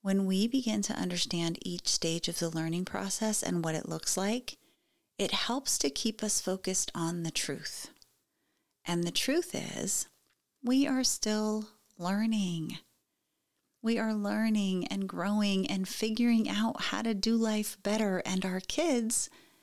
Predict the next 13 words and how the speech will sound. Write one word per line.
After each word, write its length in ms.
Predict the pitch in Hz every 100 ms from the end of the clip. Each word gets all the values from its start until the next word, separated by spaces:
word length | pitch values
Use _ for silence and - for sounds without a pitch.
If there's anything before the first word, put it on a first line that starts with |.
| _
have 260 | - 247 -
been 160 | 214 240
assigned 720 | - 165 165 170 208 - - -
to 140 | 208
be 240 | 196 196
one 240 | 196 180 190
of 160 | 190
our 320 | 190 185 185 185 -
many 460 | 165 185 185 185
teachers 540 | 185 - 165 147 165 -
on 180 | 165 160
this 180 | 160
journey. 440 | - 131 - 175